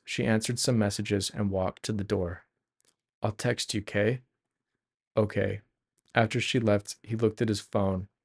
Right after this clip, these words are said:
and saw that she already e-transferred him a thousand dollars. He looked at the T V and at the window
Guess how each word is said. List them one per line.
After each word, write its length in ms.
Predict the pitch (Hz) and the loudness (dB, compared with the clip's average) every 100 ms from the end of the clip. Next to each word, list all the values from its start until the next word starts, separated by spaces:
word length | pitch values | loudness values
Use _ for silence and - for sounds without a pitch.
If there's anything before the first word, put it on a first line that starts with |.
| _ - | _ -4
and 140 | 101 | -2
saw 380 | - 104 104 101 - _ _ _ | 4 4 4 0 -10 _ _ _
that 120 | 117 - | -6 0
she 140 | 117 | 2
already 300 | 107 104 117 | 4 2 2
e-transferred 560 | 107 - 101 98 - 101 | 0 0 -2 -2 -2 -2
him 140 | 98 | -2
a 120 | - | -4
thousand 380 | - 101 98 95 | 0 0 2 0
dollars. 520 | 92 92 - 101 - - _ _ _ _ | 0 -2 -6 -8 -12 -14 _ _ _ _
He 140 | - 117 | -2 2
looked 200 | 110 131 | 2 2
at 100 | 120 | 0
the 60 | |
T 280 | 110 - 110 | -2 0 0
V 340 | 101 98 98 - _ | 2 2 0 -4 _
and 120 | 104 | 0
at 120 | 101 104 | 2 2
the 80 | |
window 500 | 104 101 95 92 90 | 2 2 2 2 0